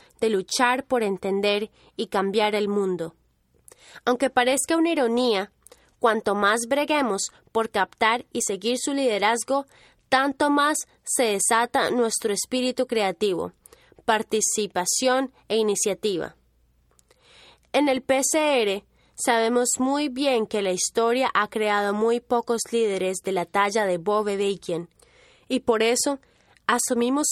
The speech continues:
con gran seriedad el deber de defenderlo del enemigo y movilizar a los demás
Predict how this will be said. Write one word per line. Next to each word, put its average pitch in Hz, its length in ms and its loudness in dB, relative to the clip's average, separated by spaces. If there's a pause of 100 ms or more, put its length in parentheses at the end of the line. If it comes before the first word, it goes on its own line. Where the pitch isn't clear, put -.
con 220 260 0
gran 233 340 0
seriedad 214 720 0 (260)
el 220 180 -2
deber 220 420 0
de 254 80 2
defenderlo 214 760 0
del 220 200 0
enemigo 190 600 0
y 208 160 -4
movilizar 185 840 -2 (280)
a 214 80 0
los 190 180 0
demás 202 420 0